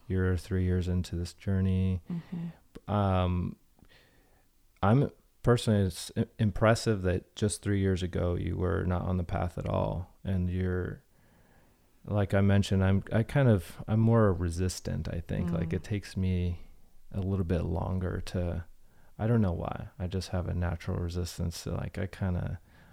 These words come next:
Speaker 1: hold on to the sides. I have a, it's hard for me to sort of just let go sometimes and, uh, re-, relinquish control
Speaker 2: Mm-hmm.
Speaker 1: and drop into that flow state.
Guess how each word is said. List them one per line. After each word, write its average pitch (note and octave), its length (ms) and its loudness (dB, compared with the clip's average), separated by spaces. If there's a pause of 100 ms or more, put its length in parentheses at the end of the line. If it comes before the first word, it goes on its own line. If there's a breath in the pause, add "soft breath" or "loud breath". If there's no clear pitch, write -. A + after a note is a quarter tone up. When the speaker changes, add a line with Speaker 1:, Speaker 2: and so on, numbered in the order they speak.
(120 loud breath)
Speaker 1:
hold G2 240 2
on F2+ 140 4
to F2 80 4
the E2+ 100 0
sides. E2+ 680 -2 (340 soft breath)
I F#2+ 120 0
have F#2 260 2
a, F2+ 320 0
it's - 100 -6
hard G#2 260 2
for - 120 -2
me F#2+ 140 4
to E2+ 260 -2 (360)
sort E2+ 240 -6
of F2+ 160 -4
just - 440 -10
let F2 240 -4
go E2+ 500 -2
sometimes F2 640 -2
and, - 320 -6
uh, - 260 -8
re-, - 140 -10 (180)
relinquish E2+ 500 -4
control E2+ 640 -6
Speaker 2:
Mm-hmm. E3+ 360 -4 (200)
Speaker 1:
and G2 140 0
drop F2+ 340 4
into F2 200 0
that E2+ 240 -2
flow E2+ 260 -4
state. - 460 -6